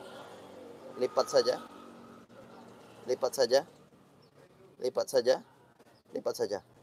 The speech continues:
Begitu juga dengan bagian kiri. Lipat saja. Lipat saja. Lipat saja, lipat saja, lipat saja.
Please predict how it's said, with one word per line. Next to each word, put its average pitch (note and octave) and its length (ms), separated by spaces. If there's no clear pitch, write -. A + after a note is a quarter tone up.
Begitu D3+ 320
juga E3 240
dengan E3 320
bagian D3+ 320
kiri. D3 320
Lipat B2+ 240
saja. C3+ 320
Lipat A#2 240
saja. C3 240
Lipat - 240
saja, C3+ 160
lipat D3 240
saja, C#3 160
lipat B2+ 240
saja. - 20